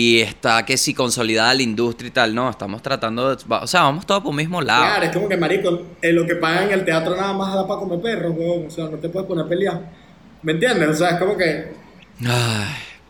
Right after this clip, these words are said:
Speaker 1: eso es un tema que a mí me mueve mucho las fibras, yo sé.
Speaker 2: ¿Por qué? ¿Te acuerdas del Gabo camisa,
Speaker 1: Porque me
Speaker 2: camisa de
Speaker 1: recuerdo,
Speaker 2: cuadro?
Speaker 1: me recuerdo de, yo creo que, que uno guarda, eh,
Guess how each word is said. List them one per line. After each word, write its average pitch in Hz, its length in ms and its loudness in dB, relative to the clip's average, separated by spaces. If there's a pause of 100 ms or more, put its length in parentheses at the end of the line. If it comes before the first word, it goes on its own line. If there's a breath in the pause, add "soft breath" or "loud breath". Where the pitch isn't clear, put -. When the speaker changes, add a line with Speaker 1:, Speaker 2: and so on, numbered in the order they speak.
Speaker 1:
eso 127 200 -4
es 135 40 0
un 135 80 0
tema 143 220 4
que 143 80 2
a 127 40 4
mí 120 100 0
me 120 100 0
mueve 139 200 0
mucho 139 260 -2
las - 120 2
fibras, 117 360 0
yo 101 80 -6
sé. 107 280 -8
Speaker 2:
¿Por 143 220 0
qué? 160 160 2
¿Te 160 80 -2
acuerdas 147 320 0
del 165 160 2
Gabo 156 340 2
camisa, 147 460 -2
Speaker 1:
Porque 123 220 2
me 123 100 4
Speaker 2:
camisa 120 240 4
de 123 80 6
Speaker 1:
recuerdo, 135 220 6
Speaker 2:
cuadro? - 320 -4
Speaker 1:
me 113 100 0
recuerdo 117 480 2
de, 117 380 2 (1120 loud breath)
yo 135 100 4
creo 156 180 6
que, 156 340 2
que 147 140 4
uno 135 160 4
guarda, 151 760 8
eh, 117 240 -2